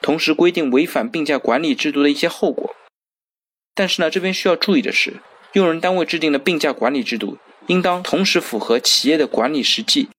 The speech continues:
又经得起法律的检验。第二，从薪酬角度着手限制员工随意或者恶意炮病假。虽然按照法律规定，劳动者在病假期间虽然没有向企业提供劳动，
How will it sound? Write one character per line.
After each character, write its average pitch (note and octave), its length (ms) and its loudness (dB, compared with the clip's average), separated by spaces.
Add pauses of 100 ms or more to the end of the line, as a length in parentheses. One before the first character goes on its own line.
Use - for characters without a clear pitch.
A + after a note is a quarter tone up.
(180)
又 F3 100 4
经 F#3 180 -2
得 F3 60 0
起 D3+ 160 0
法 - 220 -4
律 D3+ 120 4
的 C#3+ 100 0
检 D#2+ 280 -2
验。 - 160 0 (1000)
第 F#3+ 120 2
二， - 120 -4 (600)
从 F3 160 0
薪 C4 200 4
酬 F3 160 0
角 G#2 200 -2
度 B2+ 180 0
着 C3 180 4
手 D3 160 -2
限 C#3 280 -2
制 B2+ 140 -2
员 G#2+ 200 -2
工 C3 160 0
随 A#2 240 0
意 D#3 220 -2
或 - 200 0
者 A2+ 140 -2
恶 C#3+ 160 2
意 B2 120 2
炮 B2 200 -2
病 G#2 180 -4
假。 G2 240 -8 (680)
虽 - 200 0
然 F#3+ 120 2
按 F3 160 0
照 F3+ 100 2
法 - 200 -6
律 A2+ 120 0
规 E3 160 2
定， E3+ 240 -2
劳 A#2+ 180 2
动 E3+ 160 -4
者 B2 160 0
在 C#3 140 2
病 E3+ 220 0
假 C3+ 160 0
期 - 180 -6
间 C3+ 240 -2
虽 A3+ 220 0
然 A2 260 0 (140)
没 B2+ 200 2
有 C#3 160 4
向 G#2+ 360 -2
企 - 200 0
业 A#3 60 4
提 - 180 0
供 C#4+ 160 2
劳 - 160 2
动， - 200 -2